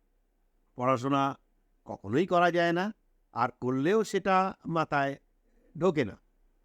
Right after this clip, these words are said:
আগে মানুষ সপ্তাহে একদিন হলে গিয়ে সিনেমা দেখতো, কিংবা দিনের নির্দিষ্ট একটি সময়ে ঘরে বসে কিছুক্ষণ টিভি দেখতো, সে তবু ঠিক ছিল, তাতে সময় খুব বেশি নষ্ট হতো না,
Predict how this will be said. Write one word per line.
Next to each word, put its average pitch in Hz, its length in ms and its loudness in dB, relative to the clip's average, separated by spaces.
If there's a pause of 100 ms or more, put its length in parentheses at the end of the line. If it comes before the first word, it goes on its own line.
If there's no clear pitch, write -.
(220)
আগে 123 320 0
মানুষ 196 360 2
সপ্তাহে 196 380 0
একদিন 190 600 0 (720)
হলে 170 360 2
গিয়ে 175 540 0
সিনেমা 170 400 0
দেখতো, 160 500 -2 (240)
কিংবা 151 560 2 (160)
দিনের 151 400 0
নির্দিষ্ট 143 500 -8
একটি 147 320 -2
সময়ে 135 460 0 (400)
ঘরে 131 240 2
বসে 135 280 -2
কিছুক্ষণ 123 880 -4
টিভি 135 260 0
দেখতো, 131 440 -4 (600)
সে 269 160 2
তবু 254 260 6
ঠিক 220 180 -4
ছিল, 113 500 -2
তাতে 196 360 0
সময় 185 400 0
খুব 175 220 -2
বেশি 170 320 -2
নষ্ট 147 300 -2
হতো 143 240 -2
না, 87 200 -12